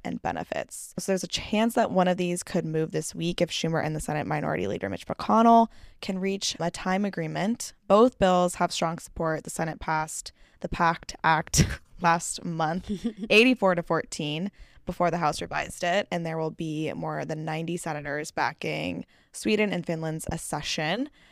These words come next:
Speaker 1: But again, time is the key factor here. Without a time agreement between the two leaders, these votes will be put off until September. So that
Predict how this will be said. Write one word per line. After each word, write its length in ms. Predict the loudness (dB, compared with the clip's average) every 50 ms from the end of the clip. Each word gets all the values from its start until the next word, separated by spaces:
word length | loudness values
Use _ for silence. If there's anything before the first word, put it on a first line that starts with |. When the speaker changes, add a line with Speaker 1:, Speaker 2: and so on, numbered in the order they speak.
| _ _ 4
Speaker 1:
But 140 | 6 6 6
again, 560 | 6 4 4 2 2 4 2 2 0 -2 -4 -6 -8
time 400 | -4 -2 0 0 0 0 -2 -2
is 480 | -4 -4 -2 -2 -2 -4 -6 -8 -8
the 100 | -8 -8
key 320 | -6 -4 -2 0 0 -2 -4 -6 -6
factor 300 | -6 -6 -4 -4 -4 -4
here. 280 | -2 -2 -4 -6 -8 -12 -12 -10
Without 300 | -8 -2 0 0 0 0
a 80 | -2 -4
time 340 | 0 2 6 6 6 6 6
agreement 300 | 4 4 2 2 0 -4
between 200 | -2 -2 -2 -2
the 40 |
two 140 | -2 -2 -2
leaders, 360 | -2 -2 -2 0 -2 -2 -4 -6 -10 -8
these 340 | -6 -4 -2 -2 -2 -4 -6 -6 -4
votes 320 | -2 0 0 -2 -4 -6 -8
will 100 | -6 -6
be 100 | -6 -6
put 180 | -6 -4 -4 -2
off 180 | -2 -2 -2 -4
until 220 | -8 -8 -8 -8 -8
September. 680 | -6 -8 -8 -10 -10 -12 -10 -10 -8 -8 -8 -8 -10 -14 _ _ _ _ _ _ _ _ _ _ _ _ _ _ _ -12
So 220 | -4 -2 -2 0
that 580 | 6 8 8 8 8 6 4 -2 -8 -10 -10